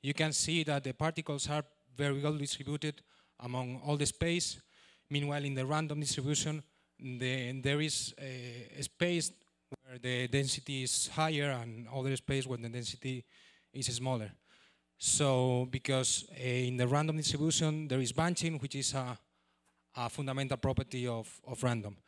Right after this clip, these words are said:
So one way to differentiate them is calculating the factor structure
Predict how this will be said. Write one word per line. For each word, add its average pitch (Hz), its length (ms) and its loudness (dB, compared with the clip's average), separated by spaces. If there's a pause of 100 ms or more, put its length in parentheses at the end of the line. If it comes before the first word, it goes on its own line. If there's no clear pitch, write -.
(300)
So 127 220 2
one 143 240 4
way 160 160 2
to - 120 -4
differentiate 165 640 2
them 160 280 0 (400)
is 131 240 -2
calculating 143 580 0
the 127 140 0
factor 139 380 0
structure 185 540 0